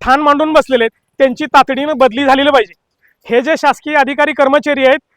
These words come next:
ते पुन्हा पुन्हा इथं पोस्टिंग मिळावं यासाठी सत्ताधाऱ्यांची मदत घेत आहेत आणि पुन्हा इथं त्या सत्ताधाऱ्यांचे कार्यकर्ते म्हणूनच वागतायत, हे अत्यंत वाईट आहे. त्यामुळं येणाऱ्या काळात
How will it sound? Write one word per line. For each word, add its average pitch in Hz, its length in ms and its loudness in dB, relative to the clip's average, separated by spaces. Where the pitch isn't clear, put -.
ते 269 80 2
पुन्हा 262 280 2
पुन्हा 311 240 0
इथं 302 360 2
पोस्टिंग 320 360 -2
मिळावं 247 300 4
यासाठी 254 420 0
सत्ताधाऱ्यांची 285 640 -2
मदत 262 280 2
घेत 262 240 -2
आहेत 240 140 2
आणि 220 160 -2
पुन्हा 302 380 2
इथं 240 220 -4
त्या 294 160 -2
सत्ताधाऱ्यांचे 269 640 0
कार्यकर्ते 269 480 0
म्हणूनच 285 420 0
वागतायत, 233 420 0
हे 254 60 0
अत्यंत 285 400 0
वाईट 277 320 2
आहे. 185 100 0
त्यामुळं 294 520 2
येणाऱ्या 269 380 2
काळात 285 240 4